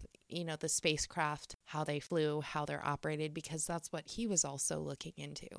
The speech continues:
Eventually, one of the naval officers that's researching this, Captain Shelby, goes and he talks to his friend who owns a publishing company. I can't remember his first name, somebody Vero, who published books in Garland, Texas. And this guy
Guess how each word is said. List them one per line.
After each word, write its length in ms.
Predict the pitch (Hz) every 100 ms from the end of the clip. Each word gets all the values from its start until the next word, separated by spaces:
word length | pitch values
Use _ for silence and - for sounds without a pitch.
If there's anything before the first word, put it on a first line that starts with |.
| - _ _ _ 165
Eventually, 640 | 214 262 - 156 143 180 _ _ _ _ -
one 240 | 175 196
of 160 | 196 180
the 360 | 165 160 156 170
naval 380 | 180 190 175 -
officers 580 | 147 - 151 147 147
that's 240 | 147 147 -
researching 520 | 180 - 151 - 151
this, 200 | 147 -
Captain 380 | - 170 - 156
Shelby, 500 | - 170 147 143 160 - - _ -
goes 200 | 175 196
and 80 |
he 80 | 202
talks 360 | 180 180 175 -
to 100 | 165
his 160 | 160
friend 380 | - 196 170 165
who 180 | - 160 -
owns 240 | 165 160
a 60 | 135
publishing 580 | - 226 208 - 147
company. 580 | 139 139 143 135 139 160 - _ _ -
I 80 | 147
can't 200 | - 160
remember 280 | 165 147 139
his 100 | -
first 240 | 131 -
name, 160 | 123 135
somebody 320 | 170 170 151
Vero, 600 | 135 143 131 120 - 170 _ _
who 320 | - 160 143 139 _ -
published 440 | 143 147 139 -
books 280 | 139 143 -
in 120 | 156
Garland, 360 | 139 131 147 175
Texas. 540 | 147 - - 143 - - -
And 200 | 175 175
this 160 | 160 -
guy 560 | 214 226 175 147 143